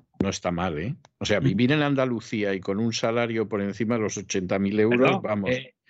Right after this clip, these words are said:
Speaker 2: perdón, la mayoría de ellos, no sé si todos, eh, pero, y no me atrevo a decirlo, pero la mayoría de ellos con coche oficial con chofer. Naturalmente, oficina de lujo, secre-, dos secretarias,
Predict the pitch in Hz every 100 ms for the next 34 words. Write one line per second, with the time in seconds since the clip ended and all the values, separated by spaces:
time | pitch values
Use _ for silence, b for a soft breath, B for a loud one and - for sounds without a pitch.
0 | b 117 131 147 156 127 - 139 139 143
1 | 151 196 202 180 156 151 120 180 196 190
2 | 160 - 120 95 101 113 156 147 131 117
3 | 117 120 139 143 139 120 135 127 117 107
4 | 110 104 92 B B - 127 139 139 147
5 | 151 185 202 185 202 214 202 - b b
6 | - 127 123 147 117 107 127 127 104 104
7 | 95 - - - - B B - 101 104
8 | 98 107 120 143 151 113 104 110 104 117
9 | 139 190 202 170 202 - 127 110 110 104
10 | 117 117 117 127 143 220 226 214 208